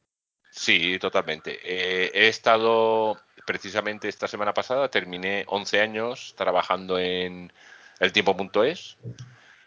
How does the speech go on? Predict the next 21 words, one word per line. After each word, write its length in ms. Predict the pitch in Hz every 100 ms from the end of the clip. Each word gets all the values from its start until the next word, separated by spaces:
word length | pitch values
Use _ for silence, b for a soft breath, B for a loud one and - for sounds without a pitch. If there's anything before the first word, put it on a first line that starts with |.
| b _ _ 107
eh, 1120 | 107 101 98 95 92 90 90 87 85 82 82
pero 920 | - 95 90 87 85 85 85 82 80 78
con 160 | 92 82
la 100 | 69
locura 400 | 73 - 90 85
que 120 | 92
hay 120 | 87
ahora 240 | 87 85 82
mismo 280 | 90 85 78
con 480 | 78 76 76 78
el 340 | 76 73 73 76
mundillo 400 | 78 76 92 92
de 40 |
la 80 | 90
programación, 640 | 85 85 85 - 92 143 - -
que 180 | 73
ahora 180 | 71 76
mismo 240 | 80 80 82
está 200 | - -
pasando 440 | 80 85 82 73
con 300 | 73 73